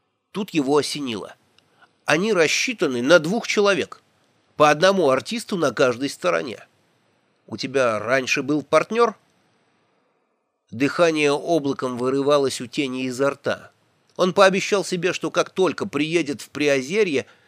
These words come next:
часть рождественской премии потратит на самое толстое, самое тёплое зимнее пальто, какое только можно купить.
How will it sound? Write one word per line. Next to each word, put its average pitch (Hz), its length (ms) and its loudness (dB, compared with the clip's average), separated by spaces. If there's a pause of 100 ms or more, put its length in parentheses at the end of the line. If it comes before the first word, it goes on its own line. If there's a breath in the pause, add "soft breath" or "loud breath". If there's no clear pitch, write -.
(120)
часть - 400 0
рождественской 143 840 -4
премии 151 480 -2
потратит 147 640 -2
на 143 140 0
самое 202 460 -2
толстое, 117 760 -2
самое 156 560 0
тёплое 170 520 -2
зимнее 160 480 0
пальто, 147 480 0 (320 loud breath)
какое 175 400 4
только 143 280 -2
можно 120 320 -4
купить. - 460 -16